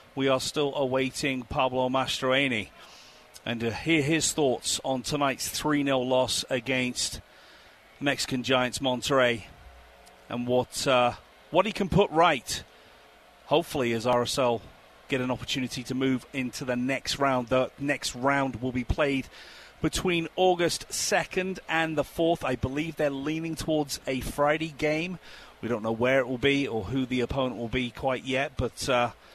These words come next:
excited for R S L to move to the next round, if at all possible, and you'll be able to catch that Monterrey game against Seattle. There will be the home team up at Lumen Field at seven P M. I think it's on F S one,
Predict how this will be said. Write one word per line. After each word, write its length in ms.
excited 680
for 100
R 240
S 160
L 200
to 140
move 460
to 100
the 120
next 220
round, 300
if 380
at 140
all 180
possible, 560
and 100
you'll 100
be 80
able 140
to 140
catch 420
that 260
Monterrey 680
game 320
against 800
Seattle. 680
There 160
will 220
be 160
the 100
home 300
team 320
up 160
at 100
Lumen 360
Field 420
at 100
seven 440
P 240
M. 160
I 80
think 160
it's 140
on 120
F 200
S 240
one, 320